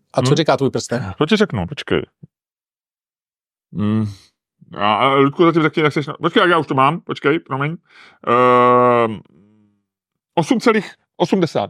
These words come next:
Speaker 2: osm celých nula.
Speaker 1: Ty vole, no takže
Speaker 2: Spánek sedm celých čtyři, ehm, no, docela dobrý, adekvátní resilience. A tady jde na pex.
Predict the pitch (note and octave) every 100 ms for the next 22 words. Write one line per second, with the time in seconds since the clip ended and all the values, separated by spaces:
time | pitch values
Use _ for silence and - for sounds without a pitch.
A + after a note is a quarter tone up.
0 | - C3 C#3+ - C3+ C3+ A#2 F#2+ _ _
1 | _ _ _ D3 C3 A2+ A#2 A#2 A2+ A#2
2 | D3 C3 D3+ D3+ A#2 - D#3+ E3+ E3+ E3+
3 | E3+ E3 C3 - D#3+ D3+ E3 E3 D#3+ -
4 | _ _ _ _ _ _ _ _ _ -
5 | F2 G#2+ G#2+ G#2+ G#2+ G2+ G#2 G#2 G#2 -
6 | _ - C3+ C3 C3+ C#3+ D#3 - F3+ B2+
7 | A#2 B2 G#2+ B2+ D#3+ D#3+ D3 D3 B2+ B2+
8 | D#3+ D3+ D3+ D3+ D#3 - _ - - G3
9 | G3 G3 - A2+